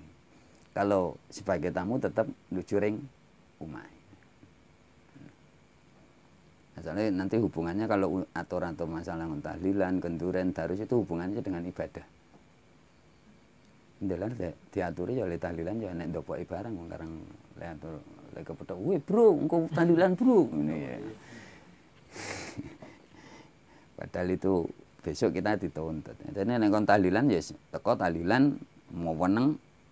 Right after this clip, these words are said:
Nek dong kelalen wis mau meneng, utawa selama tahlilan kita jangan ngobrol selain lafaz tahlilan.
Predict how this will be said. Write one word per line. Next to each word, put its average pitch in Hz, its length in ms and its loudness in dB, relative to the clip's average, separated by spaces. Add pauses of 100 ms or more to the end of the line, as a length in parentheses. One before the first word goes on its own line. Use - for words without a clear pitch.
(420)
Nek 82 160 -8
dong 85 160 0
kelalen 95 320 2
wis 110 160 -2
mau 80 160 -2 (560)
meneng, 135 480 4 (800)
utawa 87 640 0 (320)
selama 87 640 -2
tahlilan 92 480 0
kita 95 160 -2
jangan 85 320 -2
ngobrol 92 640 2 (320)
selain 85 400 -4
lafaz 78 400 -4
tahlilan. 78 480 -12